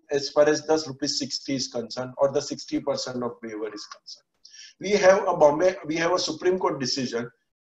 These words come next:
in a peculiar facts, which was dealing with certain borrowings for capital asset, courts have stated is, and I am again on a normal tax provisions, I am not on mat provisions at this moment. Under the normal income tax provisions, courts have stated is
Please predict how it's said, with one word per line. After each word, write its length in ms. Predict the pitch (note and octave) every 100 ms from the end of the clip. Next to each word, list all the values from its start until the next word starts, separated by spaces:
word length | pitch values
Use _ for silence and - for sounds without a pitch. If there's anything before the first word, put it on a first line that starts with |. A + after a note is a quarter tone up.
| _
in 160 | F3+ G3
a 60 |
peculiar 480 | G3 F3 F#3 F3+ D#3
facts, 480 | - - C3 C3 -
which 200 | D3+ C#3+
was 200 | E3+ D#3
dealing 280 | C#3+ D3 D#3+
with 160 | E3 D#3
certain 380 | D3+ C#3 D#3+ D#3
borrowings 380 | C3 C#3 D3+
for 280 | - D3 C#3+
capital 440 | - A#2+ C3 A#2+ G2+
asset, 280 | - B2 B2+ _ _ _ -
courts 260 | G3+ G#3
have 140 | G#3 F#3+
stated 440 | - D3+ D3 B2
is, 260 | B2 C#3 - _ _
and 180 | C#3+ C#3+
I 100 | D3
am 100 | D#3+
again 240 | D3+ E3+ F3
on 140 | D#3+
a 40 |
normal 380 | D#3+ C3+ C3+ D3
tax 220 | C#3+ C3+
provisions, 580 | - C3 A#2 A#2 C3+ C3+
I 120 | A#2+
am 120 | C3+ B2+
not 200 | C3+ C3
on 160 | B2
mat 160 | A2 A2+ _
provisions 440 | A2+ G#2 G2+ G#2 -
at 80 | - _
this 200 | - -
moment. 80 | _ _ _ - - _
Under 320 | D#3 F3 G3
the 120 | G3+
normal 380 | F3+ D#3 D#3+ G#3
income 340 | F#3 E3+ E3+ D#3+
tax 200 | D#3 -
provisions, 680 | C#3+ A#2+ A#2+ A#2 A#2+ - -
courts 300 | F#3 G3 -
have 140 | F3+
stated 420 | - D3 - C3
is 200 | A2+ B2